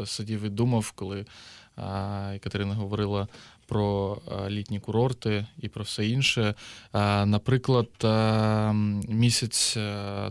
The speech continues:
тому я був в Криму і заходив до, а, журнал-, дитячого журналу кримськотатарського «Арманчик» та,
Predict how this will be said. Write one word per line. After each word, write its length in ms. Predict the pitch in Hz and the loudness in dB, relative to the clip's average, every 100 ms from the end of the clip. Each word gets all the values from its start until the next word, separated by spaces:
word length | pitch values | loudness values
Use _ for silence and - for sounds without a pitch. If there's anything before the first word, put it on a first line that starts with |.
| - | -2
тому 300 | 110 113 131 | 2 4 6
я 100 | 117 | 4
був 160 | 107 | 2
в 120 | 104 - | -2 -2
Криму 400 | 110 113 151 143 | 0 2 2 2
і 60 | |
заходив 520 | 110 110 - 110 104 | 2 -2 0 0 0
до, 320 | 104 107 104 101 - - - - | 0 0 0 -2 -10 -18 -20 -6
а, 360 | 95 95 98 | -2 0 0
журнал-, 460 | 101 110 107 107 104 | 0 0 4 4 2
дитячого 520 | 104 101 110 104 107 | 0 2 2 2 0
журналу 420 | 101 104 107 101 98 | 0 0 0 0 -2
кримськотатарського 840 | 107 - 104 98 101 - 104 98 | -6 -6 -6 -2 -2 -2 -2 -2
«Арманчик» 540 | 101 104 104 - 151 - | 0 0 0 0 -2 -4
та, 380 | - 113 110 | -2 0 2